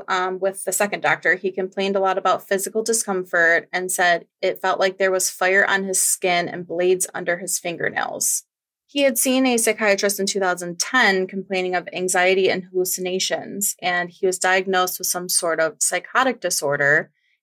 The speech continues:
and prescribed perfenazine, an antipsychotic. In Dawson's journal, he recalled visions in which Jesus and the Holy Spirit visited him in different forms. And then later, he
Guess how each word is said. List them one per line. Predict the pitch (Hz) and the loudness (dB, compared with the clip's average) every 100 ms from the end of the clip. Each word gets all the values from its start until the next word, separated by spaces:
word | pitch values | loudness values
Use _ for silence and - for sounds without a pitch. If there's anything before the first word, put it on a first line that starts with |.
| _ | _
and | 180 180 | -2 -2
prescribed | 190 - 180 175 170 | -2 0 2 2 2
perfenazine, | 180 185 208 214 196 170 151 143 160 - | -2 0 2 4 4 2 2 0 0 -4
an | 165 - | -6 -4
antipsychotic. | 165 170 175 175 175 170 - - - - - - _ _ _ _ _ _ | -2 -2 0 0 0 -4 -2 0 0 -2 -4 -18 _ _ _ _ _ _
In | 220 214 | -2 0
Dawson's | 202 202 208 202 196 | 2 2 2 0 0
journal, | - 240 226 175 175 196 _ _ _ | 2 2 4 2 0 -4 _ _ _
he | - | -6
recalled | 202 202 214 226 202 | -2 0 2 2 4
visions | 196 185 180 185 | 2 2 0 -2
in | - | -2
which | 190 185 - | -2 -4 -4
Jesus | - 208 226 247 247 - | -2 0 2 2 0 0
and | 202 190 | 0 0
the | |
Holy | 190 196 208 247 | -2 2 2 2
Spirit | - - 185 180 185 - | 0 0 2 2 2 0
visited | 196 208 254 226 208 | 0 2 0 -2 -2
him | 190 | -2
in | 180 185 | -2 -2
different | 202 202 202 - | -2 0 -4 -2
forms. | 196 180 143 - 202 - - _ _ _ _ | 0 2 2 0 -4 -4 -8 _ _ _ _
And | 190 190 | -4 0
then | 185 185 | 2 0
later, | 180 214 220 190 190 - | 2 4 6 4 2 -2
he | 190 185 185 180 | -4 -2 0 0